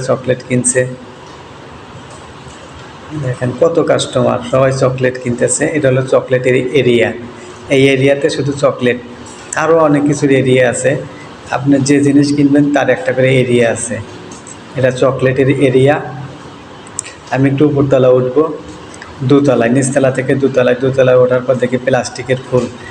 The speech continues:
দেখতে একদম হুবাহু ফুলের মতোই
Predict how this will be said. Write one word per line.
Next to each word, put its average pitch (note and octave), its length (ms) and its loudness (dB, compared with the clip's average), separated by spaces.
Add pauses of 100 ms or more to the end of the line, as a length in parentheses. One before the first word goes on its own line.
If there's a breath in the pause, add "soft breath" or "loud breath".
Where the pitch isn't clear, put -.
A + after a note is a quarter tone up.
(280 loud breath)
দেখতে D3 340 0
একদম C#3+ 480 2 (120)
হুবাহু C3 300 4 (120)
ফুলের C3 320 2
মতোই A#2+ 320 2